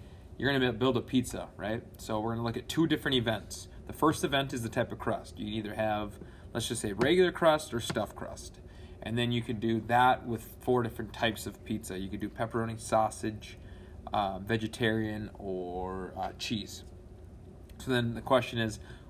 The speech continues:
well, how many total outcomes are there of that, uh, you know, event? And you go, "Okay, well, there's two possible for, uh, the crust, and there's four possible for the types." So you just multiply those two numbers, two times four, and you'd get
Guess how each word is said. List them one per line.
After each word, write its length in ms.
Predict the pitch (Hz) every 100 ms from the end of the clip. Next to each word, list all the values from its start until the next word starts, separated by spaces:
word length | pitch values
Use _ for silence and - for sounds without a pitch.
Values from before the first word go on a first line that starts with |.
| -
well, 80 | 117
how 80 |
many 140 | 135 120
total 300 | - 127 110
outcomes 380 | 113 110 117 101 -
are 220 | 117 120
there 160 | 113 104
of 140 | 95
that, 380 | 98 101 95 - - - - - -
uh, 320 | 98 92 87 92 - - -
you 80 | -
know, 80 | 90 - - - -
event? 460 | 117 107 107 120 - - - -
And 120 | - 113
you 80 |
go, 140 | 107 117
"Okay, 220 | 120 110
well, 160 | 107 110
there's 220 | 104 -
two 220 | - 185
possible 580 | 165 120 123 131 123 127
for, 540 | - 104 101 104 107 - - - - - -
uh, 220 | 90 87 -
the 60 | -
crust, 460 | - 143 107 120 110
and 100 | 107
there's 180 | 104
four 260 | - 131 131
possible 520 | - 110 113 - 113
for 220 | - 107
the 80 | 98
types." 500 | 95 143 107 - - - - -
So 160 | - 123
you 60 | 113
just 180 | 110
multiply 480 | 120 117 117 104 117
those 180 | 107 101
two 140 | -
numbers, 420 | 120 156 151 147 120
two 200 | 131 113
times 280 | 110 107
four, 300 | - 127 120
and 100 | 113
you'd 140 | 113 110
get 160 | 113